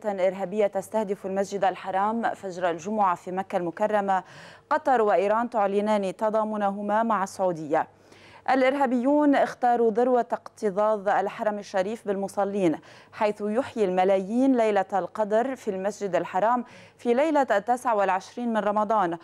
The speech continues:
وقدر عديد المصلين بأكثر من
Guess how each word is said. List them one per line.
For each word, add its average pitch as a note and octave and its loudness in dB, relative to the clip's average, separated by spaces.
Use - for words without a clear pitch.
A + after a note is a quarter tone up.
وقدر G#3 0
عديد G3 0
المصلين G#3 0
بأكثر A3 0
من G#3 -6